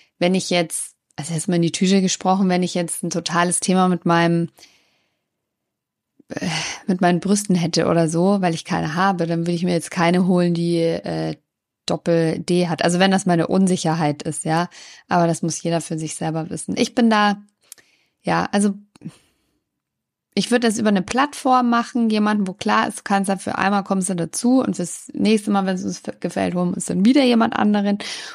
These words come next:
oder man bezahlt jemanden dafür. Aber ich würde jetzt auch nicht irgendwie, weiß ich nicht, bin jetzt auch aus dem Alter raus, <laughs> wo man in den Club geht.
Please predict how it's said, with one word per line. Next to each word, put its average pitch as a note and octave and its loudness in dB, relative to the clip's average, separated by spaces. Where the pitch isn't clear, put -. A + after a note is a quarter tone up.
oder F#3 0
man F3+ 0
bezahlt F#3+ 0
jemanden G3+ 0
dafür. F#3+ 0
Aber F3+ 0
ich E3+ 0
würde F#3 2
jetzt - -2
auch - -4
nicht F3+ -2
irgendwie, E3+ 2
weiß E3 2
ich D3+ 0
nicht, D3+ -4
bin F#3 4
jetzt F#3 2
auch F3 4
aus E3+ 0
dem F3 -2
Alter F#3 0
raus, F3 -2
<laughs> - -8
wo E3 -6
man D3 -8
in D#3+ -2
den - -14
Club - -6
geht. - -4